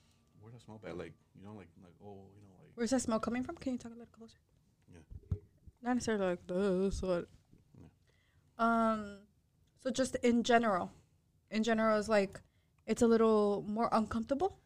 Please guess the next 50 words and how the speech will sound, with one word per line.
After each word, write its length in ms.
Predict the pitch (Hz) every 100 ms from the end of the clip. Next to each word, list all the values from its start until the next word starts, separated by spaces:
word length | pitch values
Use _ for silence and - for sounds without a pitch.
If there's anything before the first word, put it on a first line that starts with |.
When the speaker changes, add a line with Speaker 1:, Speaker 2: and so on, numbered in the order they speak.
| _
Speaker 1:
Yeah, 80 | 180
'cause 120 | 113 113 - _ _ - -
farting 240 | 156 202
will 200 | 147 160
fart, 220 | 135 160 -
bro. 120 | 104
Like, 180 | 107 101 -
it's 120 | 110
just 120 | 120 110
a 40 |
matter 240 | 110 110 101
of 220 | 95 107
if, 200 | 95 -
if 220 | 98 95
you're 100 | 104
okay 180 | 98 110
with 120 | 107
it 80 | 95
in 100 | 87
front 140 | 104 95
of 60 |
people 160 | 107 92
or 20 |
not. 160 | 101 - - -
Speaker 2:
And, 160 | 254 269
and 160 | 269 254
you 100 | 311
know 100 | 349
that 140 | 359 -
there's, 300 | 269 269 -
there's 500 | 196 233 277 285 - _ _ _ _
couples, 400 | - 240 294 330 - - - -
I 60 | 247
think, 200 | 339 440 - -
actually, 280 | 240 381 392
I 40 |
think 160 | 339 370
your 100 | 403
parents 340 | 262 294 285
said 260 | - 208 226
that 140 | 294
one 180 | 247 202
day, 280 | 196 180 196 _ _ _
that 100 | 226
your 200 | 214 208
dad 540 | 185 214 202 226 269 285 - _ _ -
or 80 | 220
your 140 | 208
mom 460 | 196 208 208 185 175 - _ _ _ _
had, 220 | 220